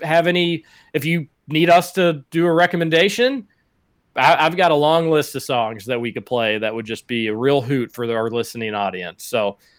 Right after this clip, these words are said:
uh, that's good. Secondly, how we doing on the, uh, the, the new intro?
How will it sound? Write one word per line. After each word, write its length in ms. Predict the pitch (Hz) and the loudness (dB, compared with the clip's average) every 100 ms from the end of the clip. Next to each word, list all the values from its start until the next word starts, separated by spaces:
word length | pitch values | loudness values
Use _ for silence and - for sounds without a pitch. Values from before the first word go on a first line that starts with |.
| _ _ | _ _
uh, 80 | 120 | -4
that's 300 | 120 165 165 | 4 4 4
good. 280 | - 127 92 | -2 -4 -4
Secondly, 680 | - 220 226 226 160 113 78 _ _ _ _ _ _ _ 180 | 0 4 4 4 0 -8 -12 _ _ _ _ _ _ _ 2
how 120 | 180 | 4
we 100 | 175 | 6
doing 260 | 180 175 | 4 4
on 140 | 165 160 | 2 2
the, 300 | 160 151 147 | 2 4 4
uh, 360 | 147 143 135 - 185 156 | 4 4 2 -2 -14 -8
the, 320 | 147 143 127 _ _ _ _ _ _ _ _ | -6 -6 -10 _ _ _ _ _ _ _ _
the 80 | 165 | 0
new 200 | 180 170 | 4 4
intro? 400 | 143 - 107 80 | 2 -4 -14 -14